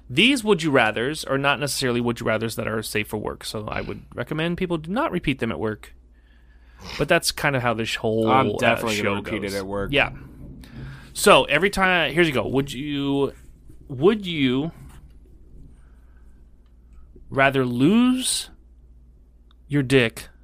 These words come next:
Speaker 2: No.
Speaker 1: forever
Speaker 2: <laughs> No.
Speaker 1: or
Speaker 2: No.
Speaker 1: gain two hundred pounds
Speaker 2: Gain two hundred pounds.
Speaker 1: for the rest of your life?
Speaker 2: For the
Speaker 1: You,
Speaker 2: rest
Speaker 1: like,
Speaker 2: of
Speaker 1: you
Speaker 2: my
Speaker 1: couldn't
Speaker 2: life.
Speaker 1: lose it.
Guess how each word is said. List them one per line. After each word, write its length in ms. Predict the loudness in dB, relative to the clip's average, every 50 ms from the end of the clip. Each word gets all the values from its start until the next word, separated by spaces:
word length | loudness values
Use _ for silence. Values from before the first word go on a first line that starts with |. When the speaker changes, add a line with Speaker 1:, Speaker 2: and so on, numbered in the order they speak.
| -20 -20 -20 -20 -20 -20 -14 -8
Speaker 2:
No. 160 | -6 -6 -6 -4
Speaker 1:
forever 680 | 2 4 6 8 8 8 6 6 2 0 -2 -4 -8 -10 -16 -16 -14 -12
Speaker 2:
<laughs> 220 | -12 -12 -8 -4
No. 400 | -2 0 2 2 2 0 0 -6 -16 -10 8 10
Speaker 1:
or 600 | 12 12 12 12 12 12 12 10 8 6 4 0
Speaker 2:
No. 380 | -2 -4 -2 -2 -2 -2 -4 -8 -16 -20 -20 -20 -20 -20 -10 -2
Speaker 1:
gain 240 | 0 2 2 2 4
two 160 | 6 6 8
hundred 200 | 8 6 4 0
pounds 380 | -2 -2 -4 -4 -6 -10 -16 -20 -20 -20 -20 -10
Speaker 2:
Gain 220 | -4 0 0 0 0
two 120 | 0 -2
hundred 200 | -4 -4 -6 -6
pounds. 320 | -6 -6 -6 -8 -10 -14 -18 -18 -16 -16 -10 -4
Speaker 1:
for 80 | 0 4
the 60 | 4
rest 180 | 4 4 4 2
of 40 |
your 100 | 0 0
life? 260 | -2 -6 -10 -12 -16 -12
Speaker 2:
For 80 | -6 -2
the 60 | -2
Speaker 1:
You, 40 | 0
Speaker 2:
rest 100 | 2 2
Speaker 1:
like, 100 | 2 2
Speaker 2:
of 40 | 2
Speaker 1:
you 40 | 4
Speaker 2:
my 40 |
Speaker 1:
couldn't 180 | 4 4 4 4
Speaker 2:
life. 60 | 0
Speaker 1:
lose 160 | -2 -2 -4
it. 120 | -6 -12